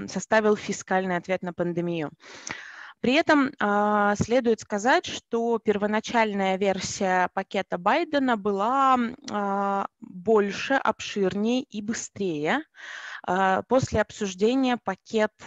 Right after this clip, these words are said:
претерпел некоторые изменения и, скажем так, облегчился в смысле инфляционного давления. А, отложилось повышение мрот, ну, сейчас оно вообще убрано с повестки, но понятно, что в какой-то момент это все-таки произойдет.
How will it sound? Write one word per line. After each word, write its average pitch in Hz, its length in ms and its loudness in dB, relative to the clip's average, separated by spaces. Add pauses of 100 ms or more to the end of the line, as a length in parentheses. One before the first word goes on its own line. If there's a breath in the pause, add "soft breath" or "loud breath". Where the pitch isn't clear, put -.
(180)
претерпел 196 520 0
некоторые 180 480 -4
изменения 254 720 0 (380 loud breath)
и, 220 220 0 (420)
скажем 208 320 0
так, - 220 0 (340)
облегчился 214 960 2
в - 80 -16
смысле 226 520 -2
инфляционного 196 800 -2
давления. 180 680 -2 (440 loud breath)
А, 175 540 -2 (180)
отложилось 220 680 0
повышение 190 680 -4
мрот, 190 460 0
ну, 262 160 2
сейчас - 320 -4
оно 190 160 0
вообще 220 300 -4
убрано 262 300 0
с - 80 -8
повестки, 247 440 0
но 196 120 -2
понятно, 196 400 -2
что 170 440 -8 (340 loud breath)
в - 60 -12
какой-то 214 340 0
момент 190 380 0
это 180 120 -4
все-таки - 380 -6
произойдет. 202 680 0